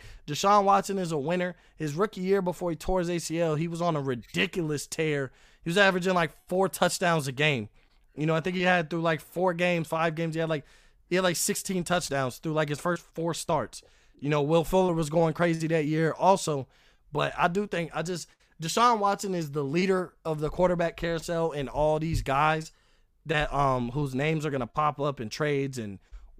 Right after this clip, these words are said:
uh, you know, what moves are they gonna make, contracts as far as Dak goes, you know, trades with Carson Wentz. We don't know the situation with Russell Wilson. Probably not gonna get traded.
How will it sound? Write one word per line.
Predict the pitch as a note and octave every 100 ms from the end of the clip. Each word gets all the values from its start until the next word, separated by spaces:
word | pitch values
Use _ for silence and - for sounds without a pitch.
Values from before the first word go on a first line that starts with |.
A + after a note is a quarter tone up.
| - -
uh, |
you | C#3+
know, | D#3 C#3
what | D#3+ E3
moves | E3 D#3+ D#3
are |
they | D#3
gonna | D3+ D#3
make, | D3+
contracts | - D#3+ D#3+ - E3 D#3+ D3
as | C3+
far | C#3+ C3+
as | A#2
Dak | E3+ E3+ A#2+
goes, | D3 D3+ D3 C#3
you | C#3
know, | C#3 C3
trades | - D#3+ D#3 D3 - - - -
with | D3 C#3 -
Carson | E3 D3+ - A#2
Wentz. | F3 F3+ D3+
We | D#3
don't | C#3+ F#3 F#3+ D#3+
know | E3+
the | D#3+
situation | D3+ E3 D#3 D3+ D#3 D3
with | C#3
Russell | D3+ D#3 C#3+
Wilson. | D3+ C#3 D3
Probably | F3 F#3 F3+ E3+
not | D#3 C#3
gonna | D#3
get | D3+ D3+
traded. | - E3 E3